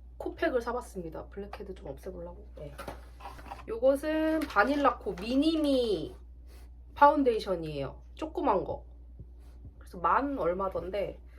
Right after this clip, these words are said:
요만합니다, 파운데이션. 요거는 바닐라코 커버리셔스 파워핏 파운데이션 이십일 호 아이보리색 샀습니다. 파운데이션 없어요.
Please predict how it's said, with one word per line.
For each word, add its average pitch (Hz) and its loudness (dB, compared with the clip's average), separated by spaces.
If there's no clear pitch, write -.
요만합니다, 294 0
파운데이션. 185 -10
요거는 247 2
바닐라코 269 4
커버리셔스 339 -4
파워핏 320 -2
파운데이션 277 2
이십일 220 -6
호 320 0
아이보리색 175 -2
샀습니다. - -10
파운데이션 285 -2
없어요. - 4